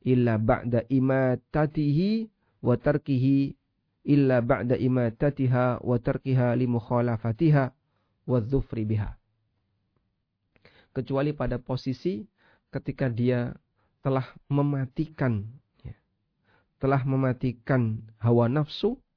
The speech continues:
meninggalkan hawa nafsu dengan cara tidak menurutinya dan berusaha untuk mengalahkannya.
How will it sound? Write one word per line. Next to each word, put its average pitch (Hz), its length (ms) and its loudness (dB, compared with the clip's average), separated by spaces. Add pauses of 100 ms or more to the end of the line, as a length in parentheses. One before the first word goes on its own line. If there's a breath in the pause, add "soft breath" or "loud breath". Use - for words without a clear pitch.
(1160 soft breath)
meninggalkan 139 800 4
hawa 127 240 2
nafsu 190 480 -4 (560)
dengan 117 320 -2
cara 139 240 -4
tidak 170 400 0
menurutinya 160 800 4 (1120)
dan 123 320 2
berusaha 120 400 2
untuk 123 240 -2
mengalahkannya. 104 720 -2